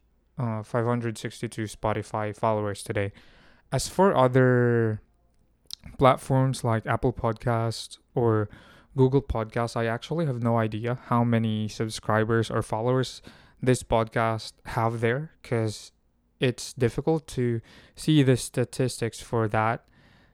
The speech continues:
'cause I, I think Apple Podcasts and Google Podcasts doesn't actually give us the number of followers or,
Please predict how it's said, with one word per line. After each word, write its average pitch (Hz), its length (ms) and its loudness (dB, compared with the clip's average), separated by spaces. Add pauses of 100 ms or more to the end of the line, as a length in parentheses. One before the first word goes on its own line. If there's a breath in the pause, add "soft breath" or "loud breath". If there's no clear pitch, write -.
(260 soft breath)
'cause 117 200 -4
I, 139 220 -2
I 123 40 0
think 185 260 -4
Apple 135 240 0
Podcasts 120 580 -2
and 120 160 -4
Google 120 220 0
Podcasts 113 480 -4
doesn't 120 380 -2 (120)
actually 113 800 -4 (220)
give 120 280 2
us - 280 0 (500 soft breath)
the 131 160 2
number 117 400 0
of 107 260 -8
followers 110 480 -2
or, 110 140 -8